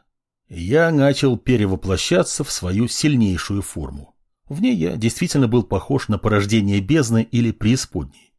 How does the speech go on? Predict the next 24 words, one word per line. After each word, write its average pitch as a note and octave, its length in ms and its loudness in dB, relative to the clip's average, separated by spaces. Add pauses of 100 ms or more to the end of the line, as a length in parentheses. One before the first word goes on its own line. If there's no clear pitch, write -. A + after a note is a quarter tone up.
(180)
или E2+ 380 -8
что - 240 -8
там C#2+ 160 -10
пострашнее. - 600 -4 (480)
Мой G3 200 4
рост B3+ 440 2
увеличился D#3 600 2
втрое. - 520 -4 (320)
Крылья, A2 680 2
появившиеся G2+ 640 0
за F#2 100 -2
спиной, E3 440 2
имели G#3 320 4
размах E3+ 500 2
больше D3+ 420 2
тридцати D#3+ 580 -2
метров. - 600 -2 (160)
Длинный B2+ 560 4
хвост A#2+ 720 2
с - 80 -8
шипом A2 420 0
на G2 100 0
конце G#2+ 340 -2
задергался, B2 840 0